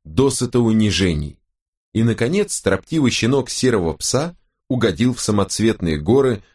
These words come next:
в страшный подземный рудник. В доме раскрылась дверь.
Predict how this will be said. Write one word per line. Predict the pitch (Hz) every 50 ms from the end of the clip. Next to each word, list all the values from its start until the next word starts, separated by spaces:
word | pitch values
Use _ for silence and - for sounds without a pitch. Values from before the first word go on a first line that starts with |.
| _ -
в | -
страшный | - - - 85 98 117 117 - - - 110 104 101
подземный | - - 95 85 73 65 67 78 80 76 76 76 78 73 71 _ _ -
рудник. | 76 80 82 73 69 76 73 73 - - - _ _ _ _ _ _ _ _ _ _ _ _ _ _ _ _ _ _ _ -
В | - 71 78
доме | 87 143 175 175 165 147
раскрылась | 139 135 127 - - - 123 139 135 131 127 113 104
дверь. | 87 85 82 76 71 - -